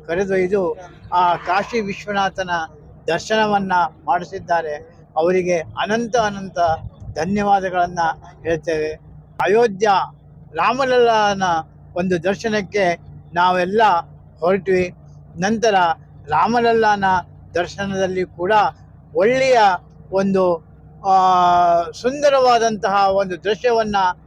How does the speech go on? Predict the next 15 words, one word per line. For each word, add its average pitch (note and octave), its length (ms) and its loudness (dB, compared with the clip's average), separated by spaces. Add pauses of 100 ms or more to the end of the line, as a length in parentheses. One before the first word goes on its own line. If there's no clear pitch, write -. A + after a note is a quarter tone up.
(240)
ನಾವು G3+ 280 2
ನೋಡಿದ್ವಿ. F#3 580 0 (480)
ನಾವು G3 580 0 (320)
ಯಾವಾಗ G#3 440 2 (140)
ರಾಮಲಲ್ಲನನ್ನ G3+ 840 0 (100)
ಕಾಣ್ತೇವೆಯೋ, F#3 880 -2 (360)
ಯಾವಾಗ A3 400 4
ಒಂದು G#3 440 -2
ದರ್ಶನ G3+ 380 -4
ನಮಗೆ F#3 240 -8
ಆಗ್ತಾ E3 340 -2
ಇದೆಯೋ F#3 440 -2 (300)
ಎಂದು F3+ 440 -2 (420)
ಮನದಲ್ಲಿ B3 600 2
ಬಹಳ G#3 280 0